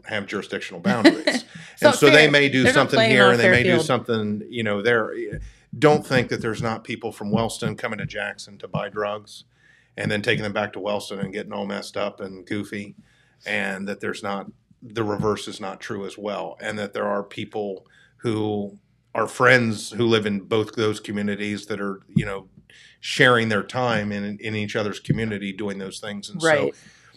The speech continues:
Speaker 1: we've increased our information back and forth to one another. Our joint, our, our, um, uh, swat guys have actually gone and done a couple raids in Wellston. And so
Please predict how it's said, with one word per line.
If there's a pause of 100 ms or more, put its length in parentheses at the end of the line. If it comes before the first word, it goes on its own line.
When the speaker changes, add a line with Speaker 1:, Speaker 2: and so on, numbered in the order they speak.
(200)
Speaker 1:
we've
increased
our
information
back
and
forth
to
one
another. (840)
Our (160)
joint,
our,
our, (300)
um, (600)
uh, (300)
swat
guys
have
actually
gone
and
done
a
couple
raids
in
Wellston.
And
so